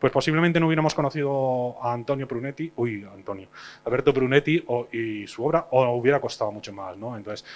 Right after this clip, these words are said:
vaya desde aquí también un recordatorio para, para lo que están pasando los compañeros y compañeras de, de La Marea y El Salto. Ojalá se restituya pronto las webs y podamos seguir disfrutando de,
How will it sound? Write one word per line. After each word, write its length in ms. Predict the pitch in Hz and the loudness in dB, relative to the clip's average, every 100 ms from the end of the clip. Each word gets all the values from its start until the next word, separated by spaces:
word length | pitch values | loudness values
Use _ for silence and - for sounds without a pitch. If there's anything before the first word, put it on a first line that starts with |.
| - - | -18 0
vaya 240 | 127 123 143 | 4 6 6
desde 220 | 147 147 | 6 6
aquí 220 | 139 151 | 6 4
también 760 | 143 139 143 143 139 135 131 123 _ - - | 4 2 0 -2 -2 -4 -6 -10 _ -20 -2
un 140 | 139 | 4
recordatorio 680 | 156 165 156 147 160 151 143 | 6 8 8 8 6 6 6
para, 340 | 123 117 113 | 4 4 2
para 180 | 113 110 | 2 0
lo 80 | 113 | 0
que 60 | 110 | 0
están 180 | 139 | 2
pasando 320 | 135 - 139 139 | 2 2 2 2
los 160 | 131 | 0
compañeros 360 | 131 127 135 123 | 0 -2 -2 -6
y 20 | |
compañeras 500 | 127 120 123 131 123 | -6 -4 -4 -2 -4
de, 320 | 123 120 117 | -2 -4 -4
de 120 | 113 123 | -2 0
La 80 | 120 | 2
Marea 320 | 120 135 135 | 2 2 2
y 80 | 123 | 0
El 140 | 117 | 0
Salto. 500 | - 135 151 156 175 - - - | 2 2 2 0 -2 -10 -20 -2
Ojalá 580 | 117 127 117 127 131 131 | 0 4 6 6 6 6
se 140 | 143 | 2
restituya 440 | 127 135 127 127 127 | -2 -2 2 2 4
pronto 460 | 131 131 127 127 | 2 2 4 4
las 160 | 120 117 | 2 2
webs 340 | 135 147 - | 2 2 -2
y 80 | 117 | -6
podamos 280 | 110 113 120 | -4 -4 -4
seguir 260 | 120 120 | -4 -4
disfrutando 480 | 120 113 117 120 120 | -6 -8 -4 -4 -2
de, 320 | 120 110 98 | -2 -4 -6